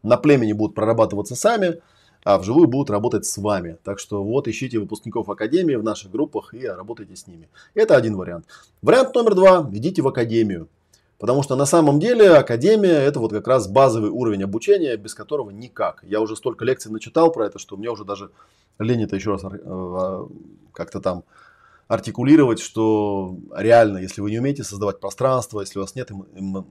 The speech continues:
эмоционального интеллекта, если вы не умеете быстро сокращать переживания и так далее по модулям, то <clears throat> на самом деле довольно трудно на белом свете жить, потому что всё время нахлобучивает и всё время как-то тяжеловато.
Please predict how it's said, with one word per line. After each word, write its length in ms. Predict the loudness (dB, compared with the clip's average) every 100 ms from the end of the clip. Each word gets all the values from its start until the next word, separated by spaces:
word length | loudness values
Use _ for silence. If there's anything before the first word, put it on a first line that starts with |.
| _ _ _
эмоционального 560 | -8 -6 -4 -2 -4 -6
интеллекта, 560 | -4 2 2 2 -4
если 260 | -4 -6 -8
вы 80 | -6
не 100 | -6
умеете 280 | -6 -8 -10
быстро 260 | -10 -10
сокращать 420 | -14 -14 -10 -12
переживания 420 | -10 -6 0 0 -2
и 100 | -4
так 200 | -4 4
далее 240 | 4 2
по 120 | -2
модулям, 360 | 0 0 0 -4
то 280 | -4 -4 -6 _ _ _ 4
<clears throat> 200 | 6 6
на 220 | 4 4
самом 300 | 6 6 4
деле 200 | 2 4
довольно 300 | 2 2 0
трудно 300 | -4 -6 -8
на 100 | -10
белом 220 | -10 -10
свете 280 | -10 -6 0
жить, 320 | 0 -2 -8 _ _ _
потому 240 | _ -10 -10
что 440 | -6 -6 -6 -10
всё 160 | -8 -6
время 140 | -4
нахлобучивает 760 | -6 -4 -4 -4 -8 -8 -10 -14 _ _ _ _ -20
и 60 |
всё 160 | -8 -6
время 100 | -4
как-то 240 | -8 -12
тяжеловато. 680 | -12 -6 -2 -2 -4 -10